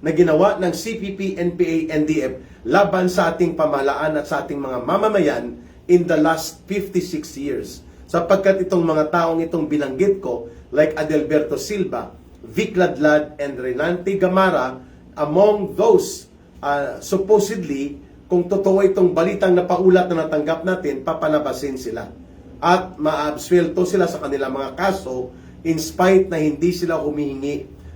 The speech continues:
ng kapatawaran o pagkilala sa ginawa nilang mga krimen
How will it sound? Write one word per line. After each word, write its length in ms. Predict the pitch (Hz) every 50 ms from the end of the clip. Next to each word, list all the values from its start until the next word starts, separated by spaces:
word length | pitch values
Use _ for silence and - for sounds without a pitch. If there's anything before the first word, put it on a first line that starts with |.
| - - 117
ng 200 | 151 185 202 196 185 190
kapatawaran 720 | 180 175 - 160 147 - 139 127 127 131 143 156 156 160 156
o 80 | 151
pagkilala 880 | - - 151 143 - - 135 127 143 156 156 143 139 131 127 127 - - - - - - -
sa 240 | - - 190 165
ginawa 480 | 139 156 160 151 143 143 160 160 160 156
nilang 320 | 165 151 151 151 151 147
mga 240 | 143 139 139 - -
krimen 480 | - 139 135 127 131 147 147 147 151